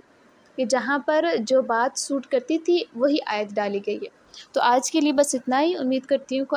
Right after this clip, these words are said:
आपको, उम्मीद करती हूँ कि आपको आज का लेसन भी अच्छे से क्लियर हो गया होगा। जो बात तफसीर के हवाले से आपको समझ में ना आए, आप कमेंट बॉक्स में क्वेश्चन कर सकते हैं, मैं कोशिश करूँगी आपको रिप्लाई करने की।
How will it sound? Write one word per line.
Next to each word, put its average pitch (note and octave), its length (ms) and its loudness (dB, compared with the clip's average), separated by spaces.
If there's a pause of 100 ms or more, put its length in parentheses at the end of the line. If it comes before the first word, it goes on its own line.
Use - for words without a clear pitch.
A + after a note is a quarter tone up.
आपको, B3 380 0 (560)
उम्मीद C4+ 260 2
करती C#4+ 260 2
हूँ C#4+ 80 4
कि D4 80 2
आपको C4+ 260 2
आज B3+ 140 2
का A#3+ 80 0
लेसन B3 300 0
भी C4 100 2
अच्छे C4 140 2
से C#4+ 140 0
क्लियर C4 300 2
हो B3 140 2
गया C#4+ 200 2
होगा। C4 320 0 (440)
जो B3+ 160 2
बात A#3+ 380 0
तफसीर C#4+ 320 -2
के D#4 120 -2
हवाले B3+ 300 2
से D4 180 0
आपको B3+ 400 0
समझ B3+ 220 -2
में B3 180 0
ना A3+ 160 -2 (100)
आए, D4+ 120 2
आप A#3 260 -2
कमेंट A#3+ 320 -4
बॉक्स A#3 240 -2
में B3+ 60 -2
क्वेश्चन A#3+ 280 -2
कर B3+ 160 -2
सकते C4+ 320 -2
हैं, A#3 60 0
मैं A#3 120 -2
कोशिश A#3+ 260 -2
करूँगी B3 360 0
आपको A#3+ 200 -2
रिप्लाई A#3 320 -2
करने C4 280 0
की। - 100 -8